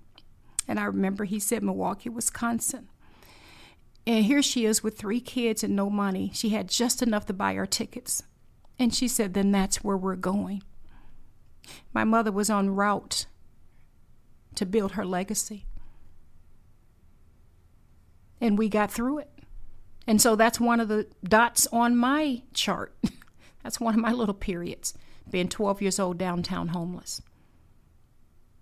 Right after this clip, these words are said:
Seeing her go through so many situations in life that people probably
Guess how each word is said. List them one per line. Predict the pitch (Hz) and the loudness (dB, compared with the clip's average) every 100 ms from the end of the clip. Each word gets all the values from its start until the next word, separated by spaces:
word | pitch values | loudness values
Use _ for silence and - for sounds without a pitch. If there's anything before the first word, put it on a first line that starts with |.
| - | -8
Seeing | - - 196 185 | -2 2 2 2
her | 196 180 | 0 -2
go | 185 | -4
through | 175 190 | -4 -2
so | - 190 | 0 0
many | 180 175 | -2 -2
situations | - 180 180 175 175 170 | -4 -4 -2 -2 -2 -2
in | 170 165 | -2 -2
life | 170 170 | -2 -4
that | 160 | -6
people | 202 185 170 | -6 -6 -8
probably | - 180 185 175 170 | -4 -4 -4 -6 -6